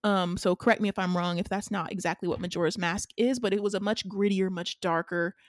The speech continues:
version of, like, the Ocarina of Time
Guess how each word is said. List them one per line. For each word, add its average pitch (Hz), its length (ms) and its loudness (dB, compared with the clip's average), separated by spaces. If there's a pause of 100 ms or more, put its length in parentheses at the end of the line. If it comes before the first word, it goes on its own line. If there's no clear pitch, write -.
(180)
version 220 800 6 (320)
of, 208 220 4
like, 208 420 0
the - 80 0
Ocarina 208 380 2
of 202 80 -2
Time 196 320 0